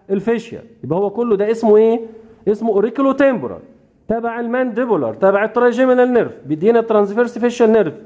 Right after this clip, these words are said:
ماشي مع الارتري اخوه، ماشي مع الفين اخوه، وتحت بيديني ventral برانش بيتحد مع الفنترال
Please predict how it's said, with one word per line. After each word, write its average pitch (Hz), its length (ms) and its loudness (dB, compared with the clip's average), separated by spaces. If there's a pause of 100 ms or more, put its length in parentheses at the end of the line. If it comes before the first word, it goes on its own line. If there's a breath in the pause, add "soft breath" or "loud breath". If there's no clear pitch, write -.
(280 loud breath)
ماشي 214 240 0
مع 214 200 -2
الارتري 220 420 -2
اخوه، 240 240 0
ماشي 226 280 0
مع 214 120 0
الفين 208 260 2
اخوه، 269 340 2 (300 loud breath)
وتحت 247 440 -2
بيديني 208 380 2
ventral 220 340 2
برانش 196 320 2
بيتحد 180 400 -2
مع 170 120 2
الفنترال 165 500 2